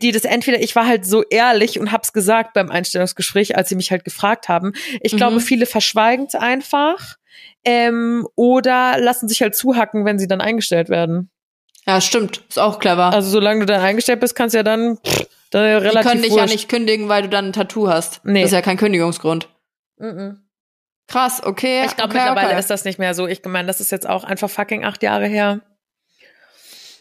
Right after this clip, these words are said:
Speaker 2: Ja, ich kann's mir auch nicht vorstellen.
Speaker 1: Ja.
Speaker 2: Also die, die ich kenn, die, die das macht, die ist, glaub ich, auch tätowiert und war damals sogar schon tätowiert, aber, ähm,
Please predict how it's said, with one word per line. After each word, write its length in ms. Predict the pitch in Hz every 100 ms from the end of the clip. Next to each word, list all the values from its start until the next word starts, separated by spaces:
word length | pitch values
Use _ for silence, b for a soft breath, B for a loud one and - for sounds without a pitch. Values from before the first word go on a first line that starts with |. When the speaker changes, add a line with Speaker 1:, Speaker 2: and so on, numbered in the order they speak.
| B B B
Speaker 2:
Ja, 400 | 208 202 196 190
ich 100 | 190
kann's 200 | 220 185
mir 80 | 170
auch 60 | 151
nicht 140 | 160
vorstellen. 400 | 151 - 170 175 -
Speaker 1:
Ja. 160 | 208 202
Speaker 2:
Also 160 | 196
die, 200 | 196 240 226
die 140 | 233
ich 120 | 226 233
kenn, 320 | 226 226 226
die, 300 | 214 196 -
die 200 | 208 196
das 140 | 202
macht, 180 | 208 208
die 60 | 190
ist, 160 | 185 -
glaub 160 | 185
ich, 100 | 180
auch 140 | 175 208
tätowiert 440 | 220 214 202 202
und 80 | 190
war 100 | 190
damals 380 | 185 190 208 202
sogar 240 | 185 175 175
schon 200 | - 180
tätowiert, 580 | 185 180 175 185 220 214
aber, 560 | 185 180 180 180 170 -
ähm, 760 | 175 175 175 175 175 175